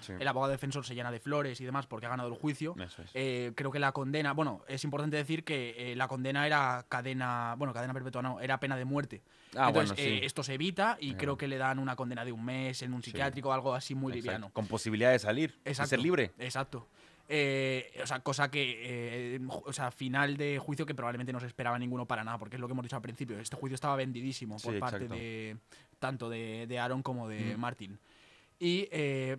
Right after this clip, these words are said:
Speaker 2: para la abogada defen-, o sea, para la fiscal, eh, sí que se había establecido que si perdía este caso,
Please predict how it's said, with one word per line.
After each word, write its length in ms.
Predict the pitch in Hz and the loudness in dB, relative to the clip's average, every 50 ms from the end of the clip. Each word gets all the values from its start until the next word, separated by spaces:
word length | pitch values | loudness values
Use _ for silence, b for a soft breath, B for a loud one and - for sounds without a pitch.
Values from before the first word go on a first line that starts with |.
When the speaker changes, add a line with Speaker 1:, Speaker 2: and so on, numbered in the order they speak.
| 131 - | -2 2
Speaker 2:
para 260 | - 135 135 135 131 | 4 4 6 6 4
la 140 | 135 131 127 | 4 2 2
abogada 300 | 127 131 127 139 139 139 | 2 2 2 2 2 2
defen-, 320 | 143 - 151 143 143 135 - | 0 -2 -2 -4 -4 -4 -4
o 80 | 151 | -4
sea, 140 | 135 143 123 | -2 -2 0
para 120 | 127 123 123 | 0 2 0
la 100 | 127 120 | 0 0
fiscal, 460 | 139 127 - - 160 160 170 185 185 B B B B B B B | -4 -4 0 4 4 4 4 2 -4 B B B B B B B
eh, 500 | 160 151 147 139 131 131 127 131 127 117 | 0 2 2 4 2 2 0 0 -2 -2
sí 220 | - - - 165 147 | -2 -2 0 0 2
que 100 | - 147 | 0 0
se 80 | - 147 | -2 0
había 120 | 135 139 | 0 0
establecido 640 | 135 - 143 139 131 135 - - 160 151 165 165 160 | 0 0 -2 -2 -2 -2 0 2 2 4 4 2 0
que 160 | - 151 131 | 0 -2 -2
si 160 | 120 - 143 | -2 -2 -4
perdía 240 | 123 131 117 127 139 | -4 -4 -2 -2 -2
este 180 | 131 - - 131 | -4 -2 -2 0
caso, 540 | - 143 147 135 - 147 135 131 131 123 | 2 4 4 2 2 0 0 0 -2 -4